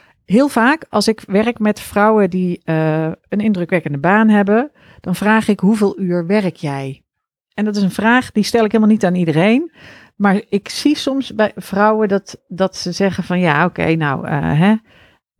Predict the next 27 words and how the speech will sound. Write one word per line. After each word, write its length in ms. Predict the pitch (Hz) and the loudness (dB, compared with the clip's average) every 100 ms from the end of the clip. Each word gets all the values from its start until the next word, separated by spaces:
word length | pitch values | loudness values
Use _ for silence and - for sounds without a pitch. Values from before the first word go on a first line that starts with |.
| _ 320 302 - 311 220 - - | _ _ -20 -20 -16 -14 -14 -14
veertig 480 | 208 - 190 180 - | -8 -2 -2 0 0
uur, 200 | 185 196 | 2 2
iets 180 | - - | 0 -2
meer 140 | 175 | -2
dan 100 | 165 | 0
veertig 380 | - 170 160 - | 0 -2 -2 -6
uur. 360 | 165 175 202 214 _ - | -2 0 0 -4 _ -12
Oké, 380 | 180 165 180 196 | -6 0 0 2
werk 240 | 175 180 | 0 0
je 80 | 180 | -2
dan 180 | 185 180 | -2 -2
vijftig 480 | 185 185 202 185 202 | 0 0 -2 -6 -6
uur?" 220 | 196 196 | -4 -2
"Ja, 280 | 160 170 175 | 0 2 0
af 240 | 170 160 | -2 -4
en 80 | 165 | -4
toe, 260 | 180 151 - | -4 -6 -6
zou 240 | - 165 | -2 -2
kunnen." 400 | - 202 147 131 - | 0 0 -2 -6 -4
Nou, 180 | 170 | -2
dan 160 | 175 180 | 0 2
weet 240 | 175 165 | 2 0
ik 220 | 185 175 - | -2 -6 -6
dat 140 | 160 | -2
zestig 360 | 220 196 - 254 | -2 -2 -6 -2
uur 260 | 226 214 | 0 -2
geen 320 | - 226 220 | -2 0 0